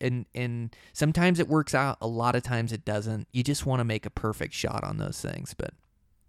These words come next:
anyways, really fun hunting with family. And, um, like I say, I, I'm not, um, you know, not that those guys don't shoot their rifles and don't spend time with them, and not, you know, it isn't,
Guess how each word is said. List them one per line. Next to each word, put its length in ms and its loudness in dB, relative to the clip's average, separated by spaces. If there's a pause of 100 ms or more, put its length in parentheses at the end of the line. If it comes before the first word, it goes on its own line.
(960)
anyways, 480 4
really 240 10
fun 260 6
hunting 280 2
with 100 6
family. 560 2 (640)
And, 300 -2
um, 280 -2 (380)
like 120 4
I 40 4
say, 220 2
I, 200 2 (120)
I'm 180 0
not, 300 0
um, 380 0 (640)
you 100 0
know, 160 2
not 240 8
that 120 -6
those 180 10
guys 240 6
don't 240 6
shoot 240 4
their 100 6
rifles 480 2
and 140 0
don't 240 4
spend 260 0
time 260 -2
with 140 0
them, 260 -2
and 200 2
not, 340 2
you 140 -2
know, 240 -2
it 100 2
isn't, 420 4